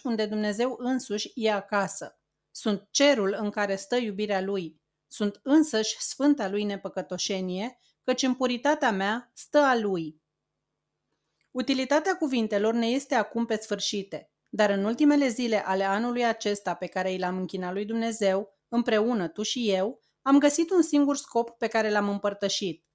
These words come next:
În felul acesta te-ai unit cu mine, așa că ești și tu ce sunt și eu. Adevărul despre ce suntem nu poate fi exprimat sau descris prin cuvinte, dar ne putem realiza funcția aici, iar cuvintele pot vorbi despre asta și o pot preda deopotrivă,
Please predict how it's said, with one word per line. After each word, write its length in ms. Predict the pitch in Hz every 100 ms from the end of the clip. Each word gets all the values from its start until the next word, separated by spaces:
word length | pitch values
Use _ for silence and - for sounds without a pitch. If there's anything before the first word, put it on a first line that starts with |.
| _ _ _ _
În 160 | - 226
felul 300 | 247 277 339
acesta 580 | 320 320 208 - 202 226
te-ai 260 | - 240
unit 280 | 233 233 247
cu 100 | 269
mine, 400 | 254 247 180 151
așa 280 | - 190 233
că 140 | 233 247
ești 400 | 202 214 233 -
și 220 | - 285
tu 260 | 202 220 -
ce 140 | 277
sunt 320 | 262 285 294
și 280 | 285 - 226
eu. 280 | 202 165 151 _ _ _ _ _
Adevărul 580 | 220 220 220 269 277 190
despre 360 | 190 190 196 196
ce 140 | 233
suntem 480 | 233 214 196 202 240
nu 200 | 262 311
poate 240 | 311 233
fi 160 | 196 208
exprimat 600 | 202 - 202 196 190 190
sau 160 | 214
descris 440 | 202 196 - 196 196
prin 240 | 202 190
cuvinte, 580 | 190 185 214 202 - 156 _ _ _ _ 220
dar 140 | 233
ne 140 | 254 254
putem 320 | 254 285 339
realiza 460 | 320 269 226 240
funcția 460 | 240 220 220 220 220
aici, 520 | - 220 190 202 - -
iar 260 | 233 240
cuvintele 520 | 233 233 311 277 202
pot 260 | 180 226 240
vorbi 340 | 233 202 190
despre 340 | 208 226 - 226
asta 480 | 190 175 - 190 233
și 180 | - 254
o 120 | 233
pot 240 | 226 220
preda 400 | - 254 208 196
deopotrivă, 920 | 196 214 220 220 208 180 160 196 -